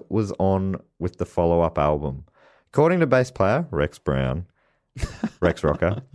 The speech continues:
the record company was pushing for something like Metallica's Black Album.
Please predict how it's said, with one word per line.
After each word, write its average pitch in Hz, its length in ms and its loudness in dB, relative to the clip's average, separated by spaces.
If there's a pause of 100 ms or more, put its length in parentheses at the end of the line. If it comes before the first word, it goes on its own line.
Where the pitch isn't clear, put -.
(120)
the 120 220 2
record 139 480 2
company 139 560 2
was 113 220 0
pushing 147 460 -2
for 127 120 0
something 127 460 -2
like 117 260 2
Metallica's 107 520 0
Black 90 280 0
Album. 69 340 0